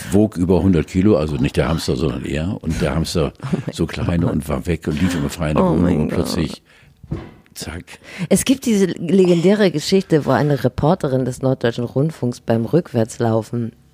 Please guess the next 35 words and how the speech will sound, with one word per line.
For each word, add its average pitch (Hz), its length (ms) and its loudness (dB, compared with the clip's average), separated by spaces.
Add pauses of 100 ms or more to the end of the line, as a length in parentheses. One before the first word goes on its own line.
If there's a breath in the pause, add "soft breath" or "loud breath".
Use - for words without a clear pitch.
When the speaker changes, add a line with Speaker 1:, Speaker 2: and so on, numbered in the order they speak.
(320)
Speaker 2:
auf 120 200 -2
dem 120 180 0
Gelände 113 580 2
des 98 200 -4
N 113 200 -4
D 107 140 -2
R 113 340 -4 (420 loud breath)
aus 131 220 -2
Versehen, 131 460 2 (200)
also 127 200 0
sie 127 280 -2
filmte 226 760 4
und - 200 -2
musste 175 300 0
in 151 160 0
dieser 143 440 0
Sequenz 139 520 -2
rückwärts 180 380 0
laufen 147 340 0 (360 loud breath)
und 151 200 -2
zertrat 156 640 0
dabei 143 340 2
ein 135 280 -2
Eichhörnchen. 123 960 -2 (220)
Speaker 1:
Nein. - 160 -12 (320)
Speaker 2:
Kennst 151 200 -2
du 208 60 4
die 151 100 0
Geschichte 127 400 -2
nicht? 131 300 -2
Speaker 1:
Nein. - 340 -6
Speaker 2:
Das 147 220 -6
war 143 160 0
ein 143 140 2
Riesenaufschrei. 123 1120 -2